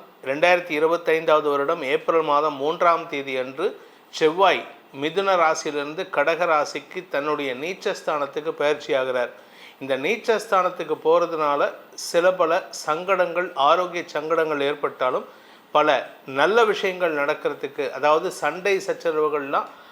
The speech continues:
அமைதியாகிறதுக்கு உண்டான வாய்ப்புகள்லாம் ஏற்படும். So, அதனால பல பேர்த்துக்குள்ளார ஒத்துமைத்தன்மை ஏற்படுறதுக்கு உண்டான நோ-, சூழ்நிலை இருக்கு.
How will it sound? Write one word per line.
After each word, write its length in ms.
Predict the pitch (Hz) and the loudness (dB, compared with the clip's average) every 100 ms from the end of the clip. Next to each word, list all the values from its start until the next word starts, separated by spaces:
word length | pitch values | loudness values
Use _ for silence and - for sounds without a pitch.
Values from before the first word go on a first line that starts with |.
| - - 127 | -20 -6 -2
அமைதியாகிறதுக்கு 960 | 165 226 220 214 196 160 170 165 156 160 | 2 2 4 4 4 2 0 -2 -6 -4
உண்டான 240 | 151 143 | -2 0
வாய்ப்புகள்லாம் 680 | 127 139 160 160 156 160 131 | 2 2 2 0 0 0 0
ஏற்படும். 300 | 147 143 127 120 | -2 -2 -4 -6
So, 180 | - 151 | -6 0
அதனால 220 | 139 170 185 | 2 2 0
பல 260 | 147 147 | 0 0
பேர்த்துக்குள்ளார 600 | 165 196 190 170 156 151 190 - 147 | 0 -2 -4 -4 0 0 0 -4 -8
ஒத்துமைத்தன்மை 680 | - 208 202 190 170 160 147 143 | -4 -2 -2 -4 -4 -2 -4 -2
ஏற்படுறதுக்கு 500 | 147 156 147 143 143 | 0 -2 -2 -4 -4
உண்டான 200 | 139 131 | -4 -4
நோ-, 220 | 127 131 | -6 -8
சூழ்நிலை 440 | 123 165 160 143 | -6 -4 -2 -2
இருக்கு. 320 | 135 131 143 | -4 -6 -10